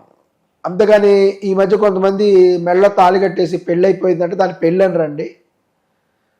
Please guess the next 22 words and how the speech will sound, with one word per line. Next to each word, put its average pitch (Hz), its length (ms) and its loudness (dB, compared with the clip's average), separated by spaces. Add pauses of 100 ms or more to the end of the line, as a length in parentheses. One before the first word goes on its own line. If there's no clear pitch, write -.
(680)
ఇంత 175 280 -4
ప్రక్రియ 220 320 2
ఉంది, 185 480 0 (840)
అప్పుడే 196 300 2
ఆ 233 100 6
పెళ్లి 196 380 0
చెల్లుతుంది. 165 420 -4 (1400)
మొన్న 185 180 -2
చూశాను, 208 500 4
రోడ్డు 208 280 4
మీద 226 180 4
తాళి 196 260 4
కట్టేస్తున్నాడు 180 560 -2
ఒకతను. 147 300 -12
ఆ 151 160 -2
వీడియో 202 300 4
చూపించేసి 202 500 0
అక్కడ 185 160 0
ఎవరు 202 220 4
లేరు, 214 200 2
ఇద్దరే 160 400 0
ఉన్నారు, 165 320 -2